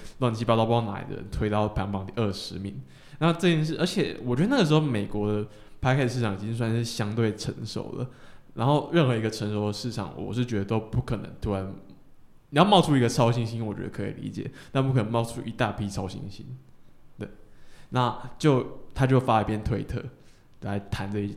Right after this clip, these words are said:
呃，问说，“哎，是不是今天 Apple Podcast 排行榜怪怪的？”就有很多相关的从业人员，比如说 podcaster 还是发行商，也回他的推特或私讯他说，“哎，我们最近也觉得怪怪的，我们怀疑是有人在操控排行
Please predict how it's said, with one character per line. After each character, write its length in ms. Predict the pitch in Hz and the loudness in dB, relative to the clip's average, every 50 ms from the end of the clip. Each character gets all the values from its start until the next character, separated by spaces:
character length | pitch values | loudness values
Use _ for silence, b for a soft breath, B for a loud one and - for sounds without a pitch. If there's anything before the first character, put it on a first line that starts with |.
| - - - | -10 -14 -12
呃， 260 | - 101 104 101 101 | -8 -6 -4 -4 -2
问 240 | 104 113 123 117 110 | 2 2 2 2 2
说 200 | 104 117 110 110 - | 0 0 0 2 4
，“哎， 180 | 139 170 135 139 | 4 4 2 2
是 160 | 135 147 156 | 0 2 2
不 80 | 131 | 2
是 220 | 123 127 139 127 120 - - - - - - - - | 4 4 2 2 2 0 -4 -10 -16 -20 -20 -14 -8
今 140 | - 117 117 | -4 -2 -2
天 180 | 117 123 131 131 | 0 -2 -2 0
Apple 180 | - 123 117 120 | 2 4 4 4
Podcast 240 | 117 120 113 110 - | 4 2 0 0 0
排 80 | 113 | -2
行 100 | 98 95 | -4 -4
榜 140 | 101 104 104 - | -4 -6 -4 -4
怪 120 | 104 104 | -4 -4
怪 160 | - - 104 | -2 -2 -4
的？” 180 | - - 113 127 B B B B B B B B | -4 -4 -6 -6 B B B B B B B B
就 140 | - 127 120 | -4 -2 -2
有 60 | 110 | -2
很 140 | 113 101 98 | -2 -6 -6
多 380 | 98 101 104 104 110 107 B B B B B B - - - - - | -4 -2 -2 -2 -2 -4 B B B B B B -20 -20 -20 -18 -10
相 180 | - - 113 | -6 -4 -2
关 140 | 113 117 113 | -2 -2 -2
的 40 | 113 | -2
从 240 | - - - 101 113 | -2 -4 -2 0 2
业 140 | 123 120 104 | 2 2 2
人 60 | 101 98 | 2 -2
员， 120 | 98 95 | -4 -6
比 80 | 95 95 | -6 -8
如 120 | 98 98 | -8 -8
说 220 | 98 - 113 107 104 | -6 -4 -4 -4 -2
podcaster 600 | - 117 110 110 110 113 107 104 - 113 107 98 - | -2 -4 -4 -2 -2 -4 -4 -2 -2 -2 -2 -2 -4
还 80 | - 101 | -6 -6
是 120 | 107 110 | -4 -4
发 220 | 110 - 107 101 107 | -4 -2 -2 -2 -2
行 160 | 101 123 - - 104 | -2 -4 -8 -12 -12
商， 240 | - 98 90 92 104 B B B B B | -10 -10 -10 -10 -12 B B B B B
也 100 | - 101 | -4 -2
回 160 | 98 107 101 101 | 0 2 2 2
他 140 | 107 120 | 2 2
的 80 | 113 110 | 0 0
推 240 | - - 113 104 104 | 0 0 -2 -2 -2
特 160 | - 117 101 | -2 -2 -2
或 160 | 104 101 92 | 0 -2 -4
私 160 | 90 - - | -4 -8 -8
讯 120 | 101 104 101 | -8 -8 -6
他 160 | 101 101 98 | -6 -6 -8
说 160 | 95 - - - | -8 -8 -4 -2
，“哎， 40 | 113 | -2
我 60 | 107 | -2
们 120 | 98 98 101 | -2 -2 -4
最 120 | 101 127 | -2 0
近 120 | 123 123 104 | 0 0 -2
也 60 | 92 | -2
觉 100 | - 85 | -4 -4
得 60 | 95 | -4
怪 140 | 98 107 98 | -4 -4 -4
怪 200 | - - - 82 | -4 -6 -8 -8
的， 80 | - - 127 B B B B | -8 -10 -12 B B B B
我 60 | - 98 | -8 -4
们 140 | 104 104 | -4 -2
怀 220 | 104 113 120 107 104 | 0 2 2 2 0
疑 40 | 110 | 0
是 120 | - 143 | 0 -2
有 80 | 120 98 | -2 -2
人 80 | 95 | -2
在 100 | 101 101 | -4 -4
操 280 | 101 - - - 104 101 | -4 -4 -4 -2 -2 -2
控 200 | 101 117 107 101 | -2 -4 -4 -4
排 120 | 101 110 90 | -6 -6 -8
行 100 | - | -8